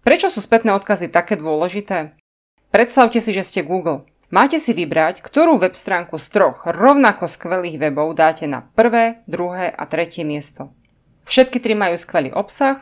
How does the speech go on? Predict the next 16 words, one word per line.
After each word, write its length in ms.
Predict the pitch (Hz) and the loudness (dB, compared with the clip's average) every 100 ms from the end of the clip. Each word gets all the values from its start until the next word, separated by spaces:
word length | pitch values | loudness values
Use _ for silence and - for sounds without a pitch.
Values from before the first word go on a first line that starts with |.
| - | -8
a 80 | - | -6
sú 320 | - 269 294 | -2 0 0
pravidelne 560 | 277 196 185 196 202 208 | 0 0 0 -2 -2 -2
aktualizované. 960 | - 226 - 180 156 156 143 147 139 147 _ _ _ _ | -4 -4 -2 -2 -2 -6 -8 -8 -10 -12 _ _ _ _
Sú 240 | _ - 294 | _ 0 2
odborné, 560 | 247 226 160 160 135 147 | 4 4 2 0 -8 -10
sú 160 | - 170 | -12 0
technicky 480 | 208 240 233 - - | 0 2 0 -2 -8
správne 800 | - 185 175 147 147 175 226 - | 0 4 4 2 -4 -8 -10 -2
naprogramované. 960 | 185 170 170 156 147 147 143 139 156 _ _ _ _ _ _ - | 0 0 -4 -6 -6 -8 -8 -10 -12 _ _ _ _ _ _ -2
Všetky 320 | - 320 330 | 0 0 0
tri 160 | 240 254 | 0 0
sú 160 | 233 196 | 0 0
vyladené 480 | 269 254 220 214 208 | 2 2 2 0 0
pre 160 | 202 | -2
Google, 560 | 156 190 208 175 139 | -2 -4 -2 -2 -4